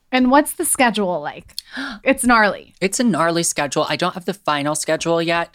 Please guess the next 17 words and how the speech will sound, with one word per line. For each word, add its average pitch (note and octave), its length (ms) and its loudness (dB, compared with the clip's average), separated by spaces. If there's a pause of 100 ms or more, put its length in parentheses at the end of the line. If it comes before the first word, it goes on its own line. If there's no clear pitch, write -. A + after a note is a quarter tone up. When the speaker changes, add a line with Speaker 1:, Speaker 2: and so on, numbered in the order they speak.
Speaker 2:
but D3+ 140 2
it's G#3 240 -2
gnarly. D3 540 -2 (120)
And D3+ 680 -2 (280)
they E3 160 0
did G3 160 2
a G3 120 0
rather D3 340 0
big C#3+ 280 -4
P C3+ 240 -6
O, D#3+ 220 2
so - 260 4
we D3+ 240 0
have D#3 360 -4
to C#3 520 -4 (1160)
sell C#3 480 -6
out. - 420 -16